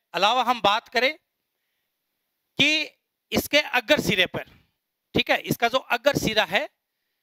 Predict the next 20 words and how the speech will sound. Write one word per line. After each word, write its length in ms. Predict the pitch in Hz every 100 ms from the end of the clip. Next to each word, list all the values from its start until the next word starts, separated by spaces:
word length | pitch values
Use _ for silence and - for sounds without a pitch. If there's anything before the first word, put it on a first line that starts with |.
| _ -
ठीक 160 | - -
है 60 |
ना, 120 | 254 160 -
इस 200 | 233 -
जो 120 | 240
अधर 380 | - 170 175 240 -
पक्ष 180 | 226 233
है, 60 |
इसका 200 | 240 -
अग्र 380 | - 208 214 254
सिरा 260 | 208 208 214
वहां 160 | 180
पे 120 | - - 208
एट्रियोपोर 480 | - 240 226 190
होता 220 | 147 - -
है। 100 | _ _ _ _ _ _ _ _ _ _ _ - -
तो 100 | 185
यहाँ 180 | 170 175
पे 180 | 240 294 _ _ _ _ _ _ _ _ _ _ _ _ _ _ _ _ _ _ _ _ _ _ _ _ _ _ _ _ _ _ _ _ _ _ _ _ _ _ _ _ -
अधर 340 | 165 156 190